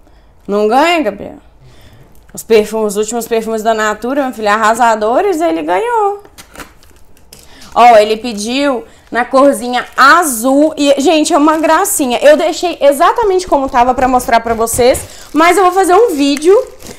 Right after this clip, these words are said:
é... Nossa, que cheiro horrível. É, mas eu vou fazer um vídeo, é, vendo, né, se funciona, se não funciona, a gente vai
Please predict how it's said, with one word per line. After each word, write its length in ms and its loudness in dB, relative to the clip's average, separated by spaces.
é... 920 4
Nossa, 280 -6
que 80 -20
cheiro 240 -2
horrível. 440 -8
É, 180 0
mas 200 0
eu 80 6
vou 100 4
fazer 260 2
um 140 4
vídeo, 720 0
é, 420 6
vendo, 440 4
né, 300 0
se 120 -10
funciona, 720 4
se 80 -8
não 80 -6
funciona, 760 0
a 60 0
gente 300 -10
vai 340 2